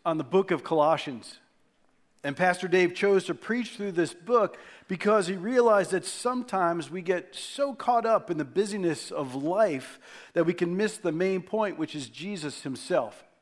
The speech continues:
So the book of Colossians calls us back to the center of what this faith is about, and it reintroduces us to Jesus. Because no matter who you are or what you're going through or where you may be headed,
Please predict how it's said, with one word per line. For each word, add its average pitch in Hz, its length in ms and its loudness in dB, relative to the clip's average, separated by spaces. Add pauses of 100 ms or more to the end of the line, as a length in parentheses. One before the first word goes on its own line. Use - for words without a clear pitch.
(800)
So 196 160 2
the 175 80 -2
book 254 220 2
of 220 120 0
Colossians 190 580 0 (360)
calls 262 360 0
us 214 160 -4
back 208 380 2
to 190 80 -4
the 156 140 -2
center 185 840 0
of 147 140 -2
what 185 240 0
this 185 160 -4
faith 185 320 -2
is 147 100 -4
about, 151 480 2 (420)
and 180 140 0
it 165 180 -4
reintroduces 208 840 -4
us 151 300 4
to - 160 -10
Jesus. 139 640 -6 (440)
Because 185 320 4
no 226 120 4
matter 214 220 6
who 247 240 -2
you 226 260 0
are 226 440 0
or 160 120 2
what 196 340 0
you're 202 80 -4
going 202 380 0
through 214 260 -6
or 180 140 2
where 175 220 0
you 190 120 -2
may 175 160 2
be 170 140 -4
headed, 143 500 -4